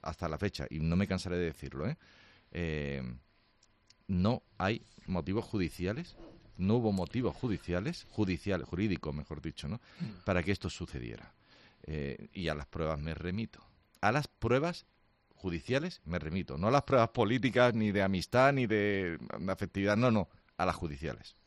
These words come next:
Speaker 2: Sí, esto es un daño irreparable que se le ha hecho a una persona, ya no a alguien que ha sido alcalde de Granada, sino al ser humano, al padre de dos hijas y al marido de una señora que ha tenido que sufrir mucho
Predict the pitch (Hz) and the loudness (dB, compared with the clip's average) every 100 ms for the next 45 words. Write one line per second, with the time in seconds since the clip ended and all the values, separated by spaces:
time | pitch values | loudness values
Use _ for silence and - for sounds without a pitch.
0 | - - - - - - - 156 131 113 | -20 -20 -16 -16 -16 -10 -4 -2 -2 -2
1 | 135 127 170 131 143 139 135 135 131 131 | -6 -4 -2 -2 0 0 2 2 0 0
2 | 123 127 131 117 117 - 117 113 - 120 | 0 0 -2 -4 -4 -2 -2 -4 -4 -4
3 | 110 104 98 104 151 143 113 131 131 120 | -4 -6 -8 -6 -4 -4 -4 -4 -2 -2
4 | 123 113 117 104 107 123 110 104 117 117 | -4 -4 -6 -6 -6 -4 -4 -4 -4 -2
5 | 117 113 117 135 135 131 117 104 - 107 | -2 -4 -4 -6 -6 -4 -4 -4 -4 -4
6 | 104 143 120 95 92 87 113 113 110 110 | -6 -6 -8 -8 -10 -8 -8 -6 -6 -6
7 | 110 - 147 - 143 143 127 110 104 101 | -6 -4 -4 -4 -4 -2 -4 -6 -8 -8
8 | 104 120 117 117 113 117 - 117 123 123 | -6 -6 -6 -6 -8 -6 -6 -4 -6 -6
9 | 123 117 120 120 113 - 117 127 113 127 | -8 -6 -6 -6 -8 -8 -8 -8 -6 -8
10 | - 151 | -6 -8